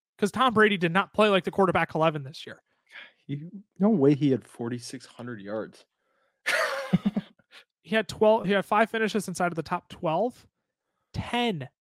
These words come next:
Speaker 1: outside of the top fifteen. We're gonna get to some other guys who had, like, better, like, ratios than that. Like, I couldn't believe that.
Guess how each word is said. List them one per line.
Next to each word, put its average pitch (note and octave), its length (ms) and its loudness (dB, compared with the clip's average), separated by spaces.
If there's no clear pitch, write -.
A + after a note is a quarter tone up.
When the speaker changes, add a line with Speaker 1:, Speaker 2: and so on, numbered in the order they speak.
Speaker 1:
outside F#3+ 420 4
of D#3+ 40 -2
the D#3+ 80 -2
top E3+ 220 -4
fifteen. D#3+ 500 -6
We're A3+ 80 -4
gonna C#4+ 140 2
get B3 100 -2
to - 60 -10
some A#3 160 -4
other G#3+ 120 2
guys F#3+ 280 2
who F#3+ 120 -2
had, E3 180 2
like, D3 220 -2
better, E3 340 2
like, C#3+ 240 -8
ratios D3+ 680 -6
than C3 120 -14
that. A#2+ 240 -18
Like, G#3+ 140 -6
I A#3+ 100 2
couldn't B3+ 240 -4
believe A#3+ 380 2
that. C#3 240 -2